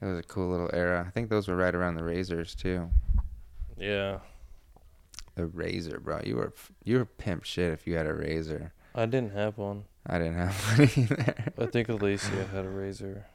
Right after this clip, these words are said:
Speaker 1: They were pimp
Speaker 2: Or no,
Speaker 1: shit.
Speaker 2: my mom had a Razr. Alicia had one of those chocolate phones.
Speaker 1: You remember the Jukes?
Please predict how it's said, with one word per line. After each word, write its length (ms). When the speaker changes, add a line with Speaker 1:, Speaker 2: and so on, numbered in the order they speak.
Speaker 1:
They 140
were 140
pimp 380
Speaker 2:
Or 80
no, 120
Speaker 1:
shit. 120
Speaker 2:
my 120
mom 360
had 200
a 40
Razr. 640
Alicia 340
had 200
one 180
of 80
those 180
chocolate 560
phones. 640
Speaker 1:
You 80
remember 180
the 80
Jukes? 640